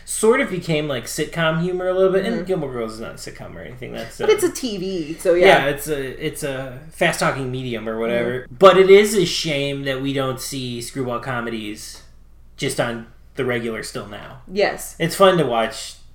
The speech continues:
Speaker 1: this kind of thing. And yeah, like I said, it kind of became sitcom-y. But I feel like movies are,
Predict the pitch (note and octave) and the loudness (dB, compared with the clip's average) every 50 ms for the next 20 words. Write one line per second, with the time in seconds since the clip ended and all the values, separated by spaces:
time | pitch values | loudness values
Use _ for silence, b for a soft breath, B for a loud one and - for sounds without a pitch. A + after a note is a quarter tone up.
0 | - - C3+ B2 A#2+ - - - D3+ C3 A#2+ A#2+ A2+ - D3 C3+ C#3+ D#3+ F3+ G3 | -8 -4 -2 -2 -2 -4 -6 -4 -4 -4 -4 -4 -4 -4 -4 -2 -2 2 4 6
1 | G3+ F3+ D3+ C#3+ C#3+ C#3+ - F3 D3+ - D3 D#3 D#3+ F3 E3+ D3 C3 - C3 - | 6 6 6 4 2 0 -2 -4 -4 -2 -4 -2 -2 -2 -4 -4 -6 -12 -12 -8
2 | - D3+ C#3+ C3+ B2 - D#3+ D3+ - D#3+ D#3 D#3 D#3+ E3 E3+ E3 E3+ B B B | -6 -6 -6 -6 -6 -6 -8 -6 -4 -4 -4 -2 -2 -2 -4 -4 -6 B B B
3 | B D#4+ - F3 F3+ G3 C4 C4 A3+ G3 A3 C4+ D4+ D4 C4 A3 G3 F#3 G3+ F#3+ | B 4 4 4 4 6 4 2 4 4 4 2 2 2 2 2 4 6 6 4
4 | F3+ F3 E3+ - | 4 2 -2 -4